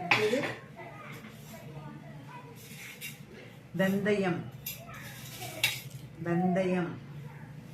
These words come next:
வெந்தயம் வீட்ல பாரு. சரியா?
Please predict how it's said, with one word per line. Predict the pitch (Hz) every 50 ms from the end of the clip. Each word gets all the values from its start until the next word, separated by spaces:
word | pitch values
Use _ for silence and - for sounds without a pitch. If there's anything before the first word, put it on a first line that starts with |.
| - - - - - - - - - - - - - - - - 170
வெந்தயம் | 165 165 170 170 170 170 175 175 170 175 175 170 165 - - - - - - - - - - - 175
வீட்ல | 175 170 - 165 156 - -
பாரு. | 151 156 156 156 - - - - - - - - - - - - - - - - - - - -
சரியா? | 175 180 190 214 220